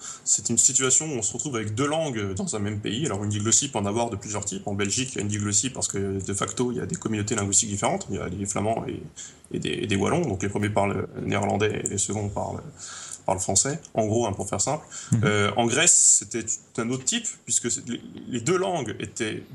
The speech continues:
Speaker 1: deux langues grecques. C'est tout simplement que le standard, en fait, qui était donc le grec katharevousa, était une forme très artificielle du grec,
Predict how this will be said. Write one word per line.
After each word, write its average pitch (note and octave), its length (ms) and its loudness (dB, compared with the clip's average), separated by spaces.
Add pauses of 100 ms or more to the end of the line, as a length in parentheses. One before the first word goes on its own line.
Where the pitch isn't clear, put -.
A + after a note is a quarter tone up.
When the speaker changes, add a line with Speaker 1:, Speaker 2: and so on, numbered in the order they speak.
Speaker 1:
deux G#2+ 80 -2
langues G2 240 -2
grecques. - 460 -2 (340)
C'est - 120 -4
tout - 80 2
simplement E3 380 2
que D3+ 120 -6
le A2+ 100 0
standard, E3 540 0
en A2+ 40 -6
fait, A#2+ 220 -6
qui - 100 -14
était A2+ 140 -8
donc G#2+ 220 -8
le G#2 60 -8
grec A2+ 180 -4 (160)
katharevousa, G#2+ 720 -2 (960)
était B2+ 200 0
une E3 200 2
forme F3 440 2
très B3 240 2
artificielle E3+ 520 0
du B2 120 -6
grec, C3 200 -10